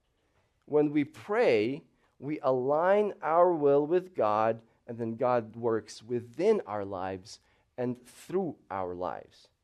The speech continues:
And again, I admit this is a complex reality, and we can't fully understand it in our human mind, but we can look at life around us, and we can see cases, analogies, when wills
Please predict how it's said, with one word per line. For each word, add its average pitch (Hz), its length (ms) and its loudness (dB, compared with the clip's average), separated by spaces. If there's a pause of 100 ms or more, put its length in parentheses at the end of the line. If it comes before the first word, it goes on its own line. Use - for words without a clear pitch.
(460)
And 123 100 -2
again, 151 220 6
I 143 80 8
admit 160 300 4
this 165 180 -2
is 190 120 -2
a 185 60 2
complex 180 640 2
reality, 135 600 4
and 127 140 0
we 127 80 -6
can't 175 300 0
fully 147 380 -2
understand 151 560 0
it 135 120 -6
in 123 140 -6
our 127 100 0
human 131 360 -6
mind, 120 380 0 (460)
but 202 500 10
we 165 180 2
can 254 400 6
look 220 220 8
at 165 100 4
life 180 300 6
around 180 380 8
us, 151 180 4
and 151 140 -4
we 156 120 2
can 262 360 6
see 202 280 -6
cases, 190 720 2 (440)
analogies, 165 920 8 (180)
when 156 420 4
wills 160 760 10